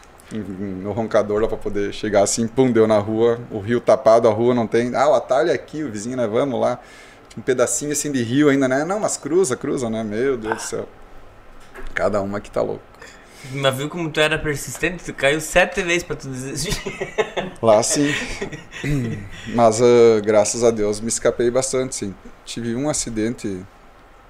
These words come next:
Speaker 1: mais feio, assim, mas nunca cheguei a me, me quebrar, nada, graças a Deus. Sempre, imagina, né? Oito anos em cima de uma moto é, o risco é grande, né? E a proporção da Stephen hoje é grande, né? Tu pegava aquela época,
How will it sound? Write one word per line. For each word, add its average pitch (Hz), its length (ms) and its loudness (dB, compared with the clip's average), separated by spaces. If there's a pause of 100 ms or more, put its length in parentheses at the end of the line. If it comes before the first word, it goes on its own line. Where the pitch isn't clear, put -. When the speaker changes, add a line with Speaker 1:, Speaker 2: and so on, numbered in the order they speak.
(160)
Speaker 1:
mais 101 420 -4
feio, 117 280 0
assim, 113 200 -6
mas 117 200 -4
nunca 123 260 -6
cheguei 117 260 -4
a 117 40 -2
me, 107 260 -2
me 101 120 -6
quebrar, 98 460 0
nada, 98 240 -4
graças 95 280 -4
a 95 40 -4
Deus. 90 220 -6
Sempre, 98 340 -10 (340)
imagina, 110 300 -2
né? 110 160 0 (180)
Oito 117 300 2
anos 113 160 2
em - 40 -2
cima 113 160 -2
de 113 60 -2
uma 110 140 4
moto 92 380 0
é, 117 320 4 (720)
o 120 60 -2
risco 117 260 2
é 131 40 8
grande, 131 300 4
né? 104 140 -2
E 120 80 6
a 123 40 8
proporção 131 640 2
da 135 120 2
Stephen 101 460 -4
hoje 101 140 -2
é 101 40 2
grande, 104 280 0
né? 107 160 -4
Tu - 100 -20
pegava 101 320 2
aquela 104 260 2
época, 98 480 0